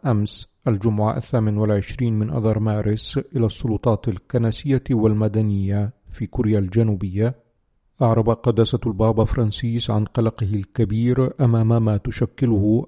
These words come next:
الحرائق الضخمة التي شهدتها مناطق عديدة من كوريا الجنوبية من خطر على حياة السكان.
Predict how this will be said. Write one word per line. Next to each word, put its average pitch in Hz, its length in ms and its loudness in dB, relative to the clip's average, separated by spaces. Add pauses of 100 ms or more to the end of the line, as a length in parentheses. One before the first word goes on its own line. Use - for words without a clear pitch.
الحرائق 120 680 -2
الضخمة 107 560 -2 (280)
التي 117 260 2
شهدتها 110 580 0
مناطق 107 520 0
عديدة 104 400 0
من 104 160 2
كوريا 107 340 0
الجنوبية 104 760 2
من 104 200 0
خطر 120 500 0 (480)
على 113 200 4
حياة 110 360 0
السكان. 104 640 0